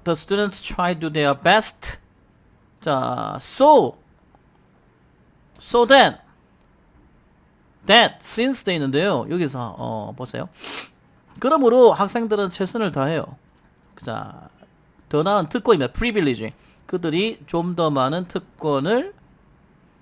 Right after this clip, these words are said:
얻기 위해서죠. 그들의, 어, 그들의 더 나은 특권을 받기 위해서죠. 어, 그렇죠. 그러면 여기 뭐뭐 하기 위해서란 표현이 있네요.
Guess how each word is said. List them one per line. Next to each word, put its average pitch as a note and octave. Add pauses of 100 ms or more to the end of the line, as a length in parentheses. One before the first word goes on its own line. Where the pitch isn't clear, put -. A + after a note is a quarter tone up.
(1600)
얻기 A#2
위해서죠. C#3+
그들의, A3 (140)
어, B2+
그들의 A3
더 G3+
나은 A#3
특권을 G#3+
받기 D#3
위해서죠. B2+
어, A2
그렇죠. D3 (440)
그러면 D3+ (360)
여기 A2+ (1800)
뭐뭐 D#3+
하기 D3
위해서란 D#3+
표현이 B2+
있네요. B2